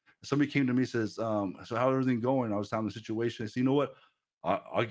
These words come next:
I'll give you the money." I'm like, "What?" <laughs> Like, "I'll give you the money for the printer." I'm like, "What?" And then they said, uh, "Yeah, with no interest. You just pay back w-, w-, whatever I give you. No interest." I'm like, "What?" <laughs> Like, like, Lord,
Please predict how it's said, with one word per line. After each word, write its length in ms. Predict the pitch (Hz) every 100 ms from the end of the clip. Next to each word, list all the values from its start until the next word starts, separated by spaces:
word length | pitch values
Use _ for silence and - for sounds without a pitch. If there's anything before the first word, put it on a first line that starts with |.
| -
I'll 140 | 117
give 180 | 131 202
you 60 | 139
the 100 | 113
money." 280 | 117 139
I'm 120 | 139 135
like, 180 | 117 107
"What?" 300 | 175 311 - _ _ _ -
<laughs> 60 | - 587 784 -
Like, 320 | 139 127 -
"I'll 80 | 143
give 120 | 214
you 60 | 208
the 80 |
money 180 | 147 143
for 80 | 135
the 100 | 135
printer." 300 | 143 160 190
I'm 60 | 170
like, 180 | 160
"What?" 280 | 180 254 226 - - - _
And 100 | 139
then 80 | 156
they 100 | 160
said, 300 | 147 170 139 - _ _ _ _ 127
uh, 160 | 127 123
"Yeah, 120 | 190
with 140 | 147 147
no 200 | 185 185
interest. 400 | 190 143 123 -
You 60 |
just 120 | 170 175
pay 140 | 170
back 220 | 160 160 160 -
w-, 140 | - -
w-, 160 | 127 127
whatever 320 | 131 135 139
I 60 | 127
give 220 | 135 139
you. 160 | 101 92 113
No 180 | 147
interest." 340 | 156 - 113 123
I'm 80 | 147
like, 180 | 170
"What?" 400 | 139 151 339 330 -
<laughs> 100 | 170
Like, 140 | 202 175 -
like, 180 | 156 165
Lord, 400 | 233 240 170